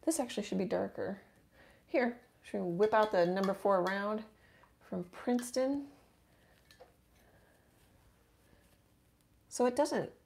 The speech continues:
I don't know if you can see it. Yeah, it's not really holding a point now, but if I get it a little wet, watch it not do it. And roll it. Is it holding a point better?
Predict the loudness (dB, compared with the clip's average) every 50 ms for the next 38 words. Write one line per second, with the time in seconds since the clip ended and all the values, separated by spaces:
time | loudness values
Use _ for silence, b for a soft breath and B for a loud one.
0 | _ -10 -10 -8 -8 -8 -8 -6 -6 -4 -4 -6 -6 -4 -2 -2 0 0 2 2
1 | 2 2 2 0 -2 -2 -2 -2 -4 -2 0 2 2 2 2 2 4 4 4 2
2 | 2 0 -2 -2 -2 0 0 2 2 4 6 6 6 6 6 4 2 2 0 -2
3 | -2 -2 -2 -2 0 0 2 2 2 4 4 4 2 2 2 4 4 4 4 4
4 | 4 2 0 -2 -6 -20 -20 -20 _ b b b b b b b b -4 -4 -4
5 | -4 -4 -8 -8 -8 -10 -10 -10 -8 -8 -8 -8 -10 -12 -16 _ -20 _ _ B
6 | B B B B B B B B B B B B _ _ -20 -20 -20 -20 -20 -20
7 | -20 -16 -8 -4 -2 0 0 2 4 6 6 6 8 8 8 8 6 4 2 0
8 | -6 -14 -14 b b b b b b b b _ _ _ _ _ _ _ _ _
9 | _ _ _ _ _ _ _ _ _ _ _ _ _ _ _ _ _ _ _ _
10 | _ _ _ _ _ _ -16 -16 -12 -8 -6 -4 -4 -2 -4 -4 -6 -10 -10 -10
11 | -10 -10 -10 -10 -10 -8 -8 -10